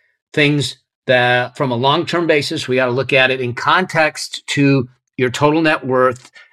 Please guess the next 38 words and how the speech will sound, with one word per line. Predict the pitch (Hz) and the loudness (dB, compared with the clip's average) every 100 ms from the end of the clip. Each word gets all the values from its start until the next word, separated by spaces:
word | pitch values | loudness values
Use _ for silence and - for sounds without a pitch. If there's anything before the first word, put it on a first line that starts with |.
| _ | _
and | 117 120 120 123 120 123 - | -2 0 2 0 0 -2 -2
what | 123 135 | 2 2
it | 123 | 2
means | 127 120 123 - _ _ _ | 2 0 -2 -10 _ _ _
and | 135 135 135 120 _ | 0 2 0 -4 _
how | - 135 165 | -4 0 0
long | 156 151 156 156 156 143 | 0 2 2 2 -2 -4
do | 147 | -4
we | 139 | -2
have | 123 135 139 | 0 0 0
for | 156 | -2
the | 135 | -2
money. | 104 113 135 _ | -2 -4 -8 _
And | 135 | -2
then | 139 | 2
we're | 131 | 4
either | 135 185 180 | 4 2 0
gonna | 175 | -2
put | 143 160 | -2 -2
it | 151 | 0
in | 147 | 0
over | 131 123 | 0 -2
a | 110 | -4
ten | 143 147 | -4 -4
to | 123 | -2
twelve | - 139 135 | 0 0 2
month | 127 120 | -4 -2
period, | 143 156 160 | 0 2 2
or | 135 | 0
we're | 117 | -4
gonna | 117 | -6
put | 107 143 | -6 -4
it | 135 | -2
in | 131 120 | -2 -2
lump | 120 120 | -2 -2
sum, | - 151 151 | 0 0 0
depending | 127 - 120 127 | -4 -6 -4 0
on | 120 | 0